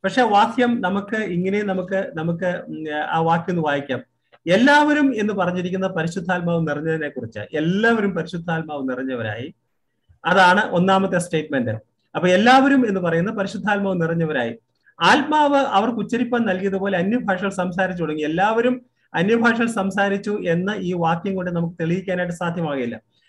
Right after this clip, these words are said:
ഭാഷയിൽ അങ്ങനെ ഒരു ഉപയോഗമുണ്ട്. ഞാൻ നിങ്ങളോട് ഒരു ഉദാഹരണം പറഞ്ഞാൽ നിങ്ങൾക്ക് മനസ്സിലാവും. നമ്മളിപ്പോ പറയുകയാണെന്ന് വെക്കുക, "ഞങ്ങൾ എല്ലാവരും കൂടെ പാല-, പാലാരിവട്ടത്ത് പോയി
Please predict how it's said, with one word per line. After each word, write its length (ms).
ഭാഷയിൽ 460
അങ്ങനെ 340
ഒരു 80
ഉപയോഗമുണ്ട്. 520
ഞാൻ 180
നിങ്ങളോട് 340
ഒരു 260
ഉദാഹരണം 460
പറഞ്ഞാൽ 200
നിങ്ങൾക്ക് 300
മനസ്സിലാവും. 760
നമ്മളിപ്പോ 400
പറയുകയാണെന്ന് 520
വെക്കുക, 320
"ഞങ്ങൾ 320
എല്ലാവരും 440
കൂടെ 140
പാല-, 440
പാലാരിവട്ടത്ത് 840
പോയി 380